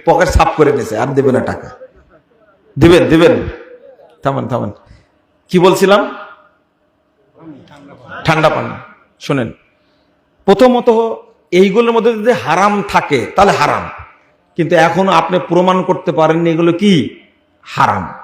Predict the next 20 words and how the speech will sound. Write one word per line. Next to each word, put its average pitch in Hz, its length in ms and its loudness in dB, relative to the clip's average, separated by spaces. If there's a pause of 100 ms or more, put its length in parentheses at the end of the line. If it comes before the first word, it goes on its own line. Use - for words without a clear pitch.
(340)
কি 160 80 -6
করতে 170 180 -2
পারেননি? 180 340 2 (1500)
এগুলো 123 160 2
কি 156 520 2 (240)
হারাম। 95 460 -6 (640)
তো 131 340 2 (2000)
দুই 185 100 4
নম্বর, 170 300 0 (160)
এগুলো 196 240 4
শরীরের 208 440 4
জন্য 208 200 0
কি 185 500 0 (540)
ক্ষতিকর, 170 440 -6 (460)
আপনি 151 200 -2
খাবেন 170 380 0
না, 107 140 -10 (1160)
খাবেন 135 280 2
না 117 140 0
এগুলো, 98 300 -2